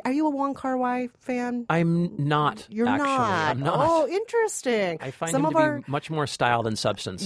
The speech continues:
Speaker 1: Yeah, some of our listeners are fans of his. We've had,
Speaker 2: I'm
Speaker 1: uh,
Speaker 2: sure.
Speaker 1: I thi-, I, I think it was Victor who wrote in recently to tell us, like, "Oh, don't forget about the Wong Kar-wai
Speaker 2: Ah, okay.
Speaker 1: exhibition that's at the Museum of Moving Image." And, you know, and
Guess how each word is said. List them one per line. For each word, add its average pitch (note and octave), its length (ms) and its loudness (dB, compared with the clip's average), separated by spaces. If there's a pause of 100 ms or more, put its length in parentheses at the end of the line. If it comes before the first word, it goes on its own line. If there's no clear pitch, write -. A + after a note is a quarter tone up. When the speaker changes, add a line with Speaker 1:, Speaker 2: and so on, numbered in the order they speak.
Speaker 1:
Yeah, C#4 220 4
some B3+ 240 4
of C#4 80 2
our C#4+ 140 2
listeners B3+ 480 -2
are F#3+ 240 0
fans G#3+ 380 -4
of G3 100 -6
his. C#3+ 180 -6
We've D#3+ 140 -8
had, D#3+ 340 -2
Speaker 2:
I'm D3 80 0
Speaker 1:
uh, D3+ 60 0
Speaker 2:
sure. F3+ 160 4
Speaker 1:
I - 80 6
thi-, - 60 -4 (160)
I, G#3 120 0 (120)
I F#3+ 100 2
think A#3 260 -4
it - 60 -4
was D#3+ 140 -6
Victor F#3 340 -6
who F3 100 -6
wrote D3+ 220 -2
in C#3+ 100 -6
recently C3+ 460 -6
to A#2+ 100 -6
tell B2+ 240 -2
us, - 180 -2
like, B2+ 160 -2
"Oh, F3+ 120 4
don't A3+ 200 2
forget A3 220 0
about A3 200 2
the A3 100 0
Wong G#3+ 320 0
Kar-wai G#3+ 840 2 (320)
Speaker 2:
Ah, E3+ 200 2
okay. E3+ 80 2
Speaker 1:
exhibition G#3+ 540 2
that's G#3+ 200 0
at G#3+ 180 -2
the G#3 500 2
Museum G#3+ 380 2
of G#3 80 0
Moving G#3+ 320 4
Image." G#3+ 420 0
And, E3 240 -4
you E3+ 120 0
know, D#3 120 2
and F#3+ 200 2